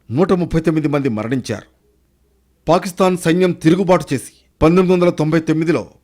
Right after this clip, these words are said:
ప్రజాప్రభుత్వం నుంచి అధికారాన్ని స్వాధీనం చేసుకుంది. ఈ తిరుగుబాటుకు పర్వేజ్ ముషారఫ్ నాయకత్వం వహించారు. రెండు వేల ఒకటిలో అధ్యక్షుడిగా,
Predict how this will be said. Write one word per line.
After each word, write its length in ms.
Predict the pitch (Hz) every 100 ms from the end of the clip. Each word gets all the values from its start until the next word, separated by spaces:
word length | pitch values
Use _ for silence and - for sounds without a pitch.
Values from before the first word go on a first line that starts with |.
| -
ప్రజాప్రభుత్వం 720 | 147 196 190 175 160 - 190
నుంచి 260 | 170 160 190
అధికారాన్ని 540 | 131 180 180 170 165
స్వాధీనం 500 | 156 131 139 160 165 139
చేసుకుంది. 360 | 120 - 107 - - _ _
ఈ 120 | 165
తిరుగుబాటుకు 600 | 202 185 170 160 - 160 - _ _
పర్వేజ్ 340 | 165 185 196 143
ముషారఫ్ 500 | 151 190 170 165 120
నాయకత్వం 580 | 117 165 170 165 165 135
వహించారు. 460 | 127 139 120 101 _ _ _ -
రెండు 200 | 135 214
వేల 140 | 226
ఒకటిలో 340 | 202 180 190 214
అధ్యక్షుడిగా, 720 | 147 127 202 - 160 165 180